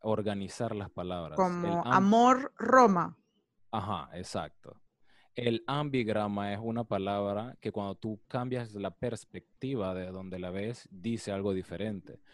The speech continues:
Speaker 1: Por ejemplo, en inglés la palabra nada, de nadar es swim.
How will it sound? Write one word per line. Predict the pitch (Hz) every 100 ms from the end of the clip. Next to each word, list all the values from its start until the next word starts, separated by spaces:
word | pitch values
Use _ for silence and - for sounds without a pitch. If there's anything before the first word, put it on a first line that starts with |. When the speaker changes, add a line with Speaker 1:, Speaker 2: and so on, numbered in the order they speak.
| - _
Speaker 1:
Por | 113
ejemplo, | 110 120 101 95
en | 98
inglés | 98 98 110 120 120
la | 104
palabra | 95 95 101 110
nada, | 92 95 104
de | 87 90 90
nadar | 90 98
es | 90 90
swim. | - 135 107 101 156